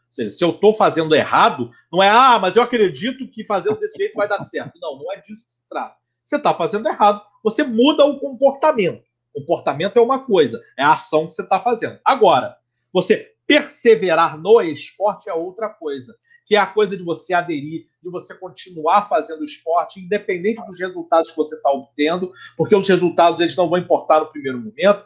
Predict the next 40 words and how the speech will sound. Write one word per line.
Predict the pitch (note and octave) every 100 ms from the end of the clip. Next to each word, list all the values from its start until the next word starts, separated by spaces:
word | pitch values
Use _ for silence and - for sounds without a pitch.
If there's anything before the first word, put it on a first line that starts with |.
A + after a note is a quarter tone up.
| _ G3+
não | B3 F#3+
vão | G#3
importar | - F3 C#3 G#3+ A#3
no |
segundo | G#3 E3+ E3+ E3
momento, | C#3+ C3 F#3 G#3 - _
o | G#3
que | - F3+
vale | D#3+ G#3 G#3+
é |
o | F#3
processo. | E3 C3+ - G3 G3+ _ _ _ -
E | D4+
aí, | D#4 G#3+ F3+ A3 _ _ _ _
e | A#3
aí, | A#3+ C#3 C3 C#3 _ _ _ _ _ _ - -
falar | G3 E3+ G3 G3+
do, | C#3 C3
do | B2 D3+
livro | C#3 D3+ C3+ A#2+ G#2 _ _ _ -
Garra, | D3 E3+ D3 A2+
da | G#2+ B2 A#2 -
Angela | D3+ C#3 C3+ A#2+ A#2
Duckworth, | C#3+ E3 D#3+ D3 D3 _
fica | D3 - B2+
aí | B2 A#2+ _ _ -
a | C#3+
dica | B2 - D3+ F#3+ - A#2
de | A#2
leitura. | B2+ A#2+ _ A2+ D3 D#3 _ _ -
Na | A#3+ D#4+
verdade, | A3 D3+ D#3+ F#3+
o |
que | F#3+
eu | C#3+
vou | D#3
trazer | B2 A2 B2+ C#3+ _ _ _
é | A3
um | C4
artigo | - - - C3